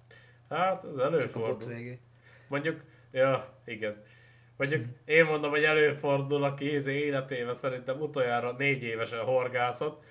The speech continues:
Speaker 1: még a
Speaker 2: <laughs>
Speaker 1: nagyapjával, az
Speaker 2: Hm.
Speaker 1: kb. ennyi. Én szívesen horgásznék, csak én annyira nem akarom azt, hogy tépkedni a szájából a horgot, meg ilyenek, meg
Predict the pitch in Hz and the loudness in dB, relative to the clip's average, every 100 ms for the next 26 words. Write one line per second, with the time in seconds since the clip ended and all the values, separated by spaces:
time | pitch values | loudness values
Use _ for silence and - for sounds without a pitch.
0 | - 127 113 117 117 113 139 131 151 135 | -20 -14 -4 -2 0 0 -2 -6 -14 -18
1 | _ _ _ _ - 131 135 139 131 143 | _ _ _ _ -6 0 2 2 2 4
2 | 131 131 135 151 165 - - _ _ _ | 4 4 2 -2 -2 -6 -20 _ _ _
3 | 127 120 135 135 - 135 123 117 120 117 | -6 -4 -6 -8 2 4 4 4 2 2
4 | 117 127 147 160 - _ _ _ _ _ | 0 -4 -6 -8 -12 _ _ _ _ _
5 | - _ - 139 247 294 277 151 120 127 | -20 _ -8 -2 0 2 0 0 2 2
6 | 123 120 113 - 127 - 135 139 143 190 | 2 -2 -2 -4 -6 -6 -2 -2 -2 -2
7 | 214 127 120 113 107 117 113 107 - 117 | 0 2 0 -2 -2 -2 -4 -6 -10 -16
8 | - - - 143 135 123 110 113 107 123 | -20 -8 2 2 2 -4 -4 -4 -2 0
9 | 113 107 104 104 107 104 - - 117 107 | 0 0 -2 -4 -6 -6 -10 -6 -6 -4
10 | 107 104 - 101 104 107 107 - 95 117 | -6 -8 -8 -10 -8 -6 -6 -8 -14 -14